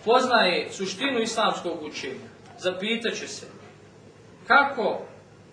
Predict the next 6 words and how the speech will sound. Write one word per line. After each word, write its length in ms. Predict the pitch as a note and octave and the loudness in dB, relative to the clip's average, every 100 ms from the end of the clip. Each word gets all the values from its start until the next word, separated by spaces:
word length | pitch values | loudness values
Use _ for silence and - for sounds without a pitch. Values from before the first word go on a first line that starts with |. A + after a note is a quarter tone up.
| - - - - - | -20 -20 -20 -20 -18
se 160 | - G3 | -8 -4
vjera, 380 | F#3 G3 E3 - - - - - - - - - | 0 2 2 0 -8 -18 -20 -20 -20 -20 -20 -8
koja 220 | F#3+ G#3+ | 2 4
je 100 | G#3 | 4
milost 420 | A#3 C#4 G3 D#3+ - | 2 2 2 2 -2
čovječanstvu, 680 | E3+ D3 E3 E3 E3+ - | -2 -2 0 0 0 -8